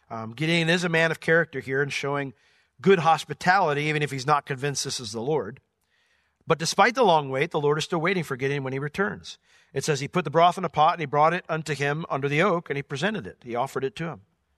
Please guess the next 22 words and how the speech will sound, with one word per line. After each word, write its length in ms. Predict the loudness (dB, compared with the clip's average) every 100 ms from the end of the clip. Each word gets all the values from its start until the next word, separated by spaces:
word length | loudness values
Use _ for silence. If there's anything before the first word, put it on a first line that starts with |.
| _ -12
Verse 160 | -8
twenty. 380 | -4 -4 -4 -18 _ _ _ _ _ -6
"But 100 | 0
the 80 |
angel 260 | 2 2 2
of 40 |
the 60 | 2
Lord 320 | 4 4 0 -2
of 200 | -2 4
God 240 | 4 4
said 180 | 0 -2
unto 140 | 0
him, 140 | -2 -2
'Well, 120 | -6
take 280 | -4 -4 -4
the 80 | -8
flesh 440 | -2 0 0 -2
and 80 | -6
the 60 |
unleavened 320 | -2 -2 -2 -4
cakes 400 | -4 -4 -6
and 140 | -8